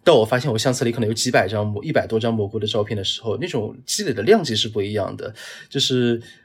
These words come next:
我觉得可能一些比较简单的上手的方法是很重要的。那比如说是拍照，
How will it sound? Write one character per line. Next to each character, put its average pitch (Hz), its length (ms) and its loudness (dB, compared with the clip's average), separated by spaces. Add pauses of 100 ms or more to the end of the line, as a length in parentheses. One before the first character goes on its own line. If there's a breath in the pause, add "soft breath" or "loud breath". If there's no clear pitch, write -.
(120)
我 127 120 2
觉 127 80 0
得 160 80 0
可 139 140 -4
能 107 80 2
一 123 60 2
些 139 120 -2
比 143 140 -8
较 110 120 2
简 98 320 -4
单 135 260 -2
的 117 400 2
上 - 540 0
手 131 160 -2
的 104 100 -6
方 151 200 -2
法 113 120 0
是 107 140 -4
很 107 120 -8
重 110 160 -6
要 92 160 -8
的。 113 160 -14 (320 soft breath)
那 165 100 0
比 - 100 -8
如 92 60 0
说 104 120 -6
是 107 120 -6
拍 107 220 -2
照， 107 260 0